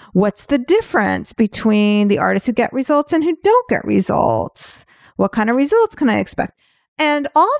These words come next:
these questions are coming from a very similar place. I mean, the, really the question behind that is, will this work for me? And can you guarantee my results?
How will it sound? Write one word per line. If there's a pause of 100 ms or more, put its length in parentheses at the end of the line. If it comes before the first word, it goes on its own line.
these
questions
are
coming
from
a
very
similar
place.
I
mean,
the,
really
the
question
behind
that
is,
will
this
work
for
me?
And (300)
can
you
guarantee (720)
my
results?